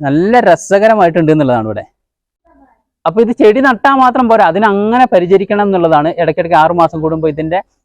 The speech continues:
ഉം, പട്ടയൊക്കെ വെട്ടി വൃത്തിയാക്കണം. ആ, അതുപോലെ, പിന്നെ ബാക്കി കാര്യങ്ങളെല്ലാം, ഇതിന് വേണ്ട പരിചരണങ്ങളെല്ലാം നടത്തി കൊടുത്താലേ, കൊടുത്താലാണ് ഈ സംഭവം നല്ല ക്ലിയർ ആയിട്ട് നമുക്ക് കിട്ടുള്ളൂ.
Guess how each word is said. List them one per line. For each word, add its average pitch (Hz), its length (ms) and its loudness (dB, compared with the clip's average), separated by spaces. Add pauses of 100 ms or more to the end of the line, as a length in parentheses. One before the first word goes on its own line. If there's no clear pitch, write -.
ഉം, 156 360 -2 (180)
പട്ടയൊക്കെ 165 380 0
വെട്ടി 156 280 -2
വൃത്തിയാക്കണം. 143 580 -2 (280)
ആ, 147 60 0 (240)
അതുപോലെ, 156 400 2 (800)
പിന്നെ 135 260 -2
ബാക്കി 151 240 -2
കാര്യങ്ങളെല്ലാം, 214 680 0
ഇതിന് 160 160 -2
വേണ്ട 156 240 0
പരിചരണങ്ങളെല്ലാം 156 920 0
നടത്തി 139 400 -4 (500)
കൊടുത്താലേ, 190 560 2 (120)
കൊടുത്താലാണ് 202 720 0
ഈ 202 60 -2
സംഭവം 208 340 0
നല്ല 208 180 2
ക്ലിയർ 202 260 2
ആയിട്ട് 202 160 2
നമുക്ക് 196 320 -2
കിട്ടുള്ളൂ. 170 480 -2